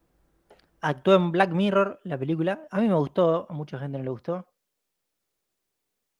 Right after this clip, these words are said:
Y s-, después actuó en Las Crónicas de Narnia.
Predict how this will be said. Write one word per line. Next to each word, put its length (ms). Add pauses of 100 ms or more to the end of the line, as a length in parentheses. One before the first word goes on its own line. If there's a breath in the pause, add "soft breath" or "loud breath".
(160)
Y 520
s-, 160
después 640
actuó 360
en 80
Las 120
Crónicas 380
de 60
Narnia. 960